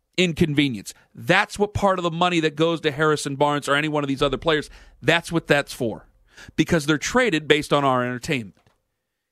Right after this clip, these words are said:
Eight five five two one two four C B S. The Washington Post put it out. This is the third big thing today.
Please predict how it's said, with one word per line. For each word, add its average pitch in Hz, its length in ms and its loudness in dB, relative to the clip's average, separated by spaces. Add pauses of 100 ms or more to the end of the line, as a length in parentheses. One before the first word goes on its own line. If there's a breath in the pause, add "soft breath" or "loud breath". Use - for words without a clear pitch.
(140)
Eight 170 160 0
five 160 240 0
five 147 280 0
two 151 140 0
one 139 140 0
two 135 160 -2
four 127 220 -2
C 127 200 -4
B 113 160 -4
S. 98 200 -14 (380 loud breath)
The 175 280 2
Washington 185 540 -2
Post 165 320 0
put 135 120 2
it 123 100 0
out. 117 160 0
This 170 100 -8
is - 80 -12
the 143 80 2
third 131 300 0
big 113 140 -2
thing 110 200 -4
today. 87 300 -12